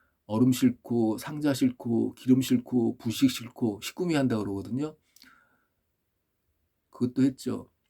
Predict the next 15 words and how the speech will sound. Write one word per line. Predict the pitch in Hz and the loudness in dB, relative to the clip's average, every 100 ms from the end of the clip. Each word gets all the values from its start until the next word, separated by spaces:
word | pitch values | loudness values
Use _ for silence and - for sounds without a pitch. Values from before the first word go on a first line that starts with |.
| _ | _
그다음에 | - 139 165 170 | -8 -2 2 6
옛날 | 127 185 | 8 10
노가다는 | 151 139 156 147 131 180 113 - _ _ _ _ _ _ _ _ _ _ _ _ _ _ | 10 10 8 6 4 0 0 -8 _ _ _ _ _ _ _ _ _ _ _ _ _ _
지금처럼 | - 175 151 156 165 | 0 2 6 6 6
무슨 | 143 175 | 2 2
안전모, | 104 123 165 165 160 | 4 6 4 4 2
안전화, | 127 113 117 139 143 143 113 104 - _ _ | 4 4 6 4 4 4 2 -2 -14 _ _
무슨 | 117 110 156 | -12 -6 -6
안전벨트 | 104 107 139 139 120 113 139 | -4 4 4 6 2 2 4
이런 | 123 123 | 4 6
게 | 143 | 4
있던 | 123 - 135 | 4 0 -4
시절이 | 131 - 151 175 | -4 -2 -2 0
아닙니다. | 110 107 143 120 104 123 117 - _ _ _ _ _ _ _ _ _ _ _ _ | -2 -2 -2 -4 -4 -4 -6 -12 _ _ _ _ _ _ _ _ _ _ _ _
그냥 | 123 127 123 | 0 2 0